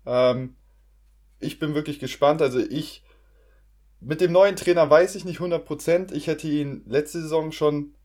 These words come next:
irgendwie in einen näheren Kampf oder einen engeren Kampf mit den Bayern gewünscht. Ähm, ich bin gespannt, was sie dieses Jahr abreißen werden.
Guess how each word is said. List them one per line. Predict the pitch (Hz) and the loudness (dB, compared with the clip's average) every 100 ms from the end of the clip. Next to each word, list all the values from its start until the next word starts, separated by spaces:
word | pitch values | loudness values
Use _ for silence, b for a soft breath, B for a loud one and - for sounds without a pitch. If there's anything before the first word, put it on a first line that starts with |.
| - | -14
irgendwie | 135 - 135 135 | -14 -12 -12 -8
in | 123 | -8
einen | 123 123 123 _ _ _ _ _ - | -8 -8 -12 _ _ _ _ _ -10
näheren | 120 135 139 131 123 | -4 0 0 -2 -6
Kampf | - 135 147 - | 2 2 2 -6
oder | 107 110 | -4 -4
einen | 107 104 104 - | -4 -10 -12 -14
engeren | - 143 135 120 110 | -6 -4 -2 -4 -4
Kampf | 131 123 120 | -4 -4 -10
mit | 110 | -8
den | 113 110 110 b b _ | -6 -6 -8 b b _
Bayern | 113 120 123 117 | 2 4 4 0
gewünscht. | 113 110 135 151 - _ _ 110 | -6 -4 -4 -6 -14 _ _ -10
Ähm, | 107 107 104 _ _ _ _ _ _ | -10 -10 -14 _ _ _ _ _ _
ich | 123 - - - _ _ _ | -14 -14 -20 -20 _ _ _
bin | - 127 | -6 -6
gespannt, | 127 131 131 127 | 2 4 4 2
was | 110 | -6
sie | 117 | -8
dieses | 110 113 98 95 | -8 -10 -8 -4
Jahr | 95 90 b b b | -4 -4 b b b
abreißen | 104 101 98 98 101 90 | -10 -6 -4 -4 -6 -6
werden. | 90 98 | -6 -8